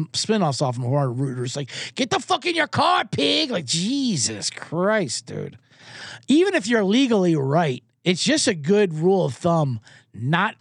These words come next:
to fucking annoy cops, because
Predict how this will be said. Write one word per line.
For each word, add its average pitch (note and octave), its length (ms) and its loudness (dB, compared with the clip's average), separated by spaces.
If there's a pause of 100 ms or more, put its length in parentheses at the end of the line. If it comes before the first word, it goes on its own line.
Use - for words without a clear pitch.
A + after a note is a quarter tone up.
(120)
to B2 140 -2
fucking D3+ 800 -4 (320)
annoy D#3+ 600 2
cops, - 580 -4 (920)
because E3 440 0